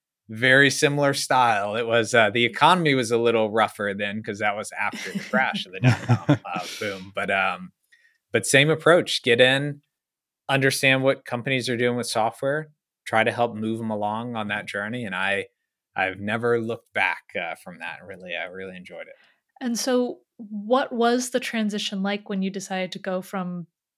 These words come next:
Speaker 3: developer to manager to executive?
Speaker 1: It was interesting for me. And that started actually when I was in I T. I actually, I started
Speaker 3: Mm.
Speaker 1: in Red Hat in the I T group,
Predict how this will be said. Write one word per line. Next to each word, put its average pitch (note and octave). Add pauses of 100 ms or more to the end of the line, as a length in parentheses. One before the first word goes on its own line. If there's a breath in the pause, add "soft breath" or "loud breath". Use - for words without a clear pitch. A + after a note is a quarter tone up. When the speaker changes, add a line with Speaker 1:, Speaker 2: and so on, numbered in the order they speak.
(100)
Speaker 3:
developer F#3
to -
manager F3+ (260)
to G3
executive? F3+ (480 soft breath)
Speaker 1:
It D#3
was D3
interesting D#3 (400)
for A2
me. G2+ (120)
And C3+
that D3
started E3+
actually C3+
when A2+
I A2+
was A2+
in A2
I G#2
T. F#2 (300)
I A2
actually, A2+
I A2
started B2+
Speaker 3:
Mm. -
Speaker 1:
in A#2+
Red G#2+
Hat G#2+ (240)
in G#2+
the G#2+
I G#2
T G#2+
group, G2